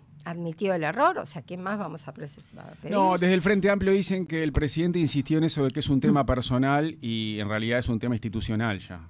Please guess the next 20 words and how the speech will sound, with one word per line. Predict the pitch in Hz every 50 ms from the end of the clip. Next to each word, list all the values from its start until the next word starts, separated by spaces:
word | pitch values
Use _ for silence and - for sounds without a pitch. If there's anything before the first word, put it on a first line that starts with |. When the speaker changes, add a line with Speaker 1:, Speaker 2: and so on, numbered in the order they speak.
| - -
Speaker 2:
más | - 104 98
que | 101 -
personal. | 87 104 92 - 107 95 95 92 87 85 - - - - - -
Speaker 1:
Bueno, | - 190 151 135 - - - -
era | 190 202 220 262 285 294 269
el, | 214 180 165 160 151 147 143 - - - - -
eh, | - - - - - -
yo | - 226 226
no | 233 226
lo | 185 165
veo | 156 151 135 135
así, | 147 147 - - 185 180 202 247 - - _ _ -
entre | - 160 170 151 - 165 160
otras | 151 - 170 156
cosas, | - - 151 - - 226 -
porque | - 156 - - 147
era | 147 160 160
un | 156
custodio | - 139 - - 175 165 156 147 147
personal. | - 143 - - - 139 160 190 196 170 143 -